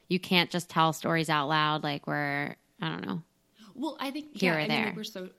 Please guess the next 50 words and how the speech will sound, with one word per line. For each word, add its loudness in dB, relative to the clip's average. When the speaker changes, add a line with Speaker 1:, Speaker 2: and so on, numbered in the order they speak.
Speaker 2:
we're, -10
like, -12
social -10
animals, -8
and -8
we -8
all -8
wanna -10
make -10
sure -8
that -12
we're, -12
like, -14
functioning -10
pr-, -20
appropriately -12
in -6
this -10
society, -8
and -8
so -12
we, -12
like, -14
police -12
ourselves -12
by -8
overthinking -12
everything. -16
Which, -20
I -20
mean, -12
Speaker 1:
One -2
hundred -2
percent. -4
Speaker 2:
which, -8
that's -8
what -8
I -6
wanna -6
move -6
away -10
from -12
it -12
as, -12
because, -12
like, -12
I -6
just -12
wanna -10
be, -12